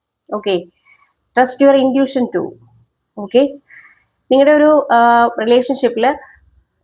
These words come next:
ഒരു പക്ഷേ എപ്പോഴോ പാസ്റ്റ് ലൈഫിൽ എപ്പോഴോ, ആ, നിങ്ങൾക്കൊരു, ആ, സഡൻ ആയിട്ട് ഒരു എന്തോ ഒരു ഇൻസിഡന്റ് ലൈഫിൽ ഉണ്ടായി, ആ, അല്ലെങ്കിൽ ആ, അത് ആ ഒരു ഇൻസിഡന്റ് നിങ്ങളെ ഒരു ബ്രേക്കപ്പിലേക്ക് കൊണ്ടുപോയി എന്നുള്ളതാണ് കാണുന്നത്.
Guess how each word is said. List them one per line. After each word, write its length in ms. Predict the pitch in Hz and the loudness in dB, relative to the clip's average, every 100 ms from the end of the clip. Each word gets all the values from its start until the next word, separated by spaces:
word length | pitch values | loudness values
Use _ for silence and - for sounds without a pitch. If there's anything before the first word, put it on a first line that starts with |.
| _ | _
ഒരു 180 | 247 262 | -2 0
പക്ഷേ 260 | 254 - 285 | -2 0 0
എപ്പോഴോ 480 | 220 - 269 202 - _ _ _ _ - | 0 0 0 0 -4 _ _ _ _ -2
പാസ്റ്റ് 300 | 240 240 233 | 0 0 -4
ലൈഫിൽ 340 | 214 226 269 359 - - - | -4 -2 -4 -4 -14 -14 -8
എപ്പോഴോ, 460 | 233 240 233 - - | -4 0 0 0 0
ആ, 240 | 220 214 | 2 2
നിങ്ങൾക്കൊരു, 640 | 214 220 233 233 226 240 - 214 | 2 2 2 2 2 2 0 -4
ആ, 220 | 214 220 | -2 -4
സഡൻ 400 | - 254 285 320 | -2 0 2 4
ആയിട്ട് 300 | 277 240 262 | 2 2 0
ഒരു 640 | 247 208 214 214 202 - _ _ _ _ _ _ _ _ - | 0 -2 -6 -6 -8 -12 _ _ _ _ _ _ _ _ 0
എന്തോ 220 | 269 285 | 2 4
ഒരു 120 | 240 | 2
ഇൻസിഡന്റ് 440 | 208 220 233 233 214 | -2 -6 -4 -2 -2
ലൈഫിൽ 300 | 196 196 202 | -2 -6 -6
ഉണ്ടായി, 440 | 196 202 277 - - | 0 0 -2 -6 -4
ആ, 180 | 214 214 | -2 0
അല്ലെങ്കിൽ 300 | 220 226 226 | 0 0 2
ആ, 320 | 214 233 - - | 2 2 0 -2
അത് 180 | 254 | 0
ആ 420 | 269 - 262 320 247 | 0 2 2 2 0
ഒരു 160 | 240 | -4
ഇൻസിഡന്റ് 380 | 233 226 240 240 | -4 -6 -6 -4
നിങ്ങളെ 200 | 214 214 | -4 -6
ഒരു 100 | 208 | -8
ബ്രേക്കപ്പിലേക്ക് 640 | 208 214 220 233 247 233 240 | -6 -8 -6 -4 -2 -2 -2
കൊണ്ടുപോയി 400 | 208 202 214 220 | -2 0 0 2
എന്നുള്ളതാണ് 380 | 214 190 190 190 | 2 0 0 0
കാണുന്നത്. 480 | 185 175 185 185 | 0 0 0 -2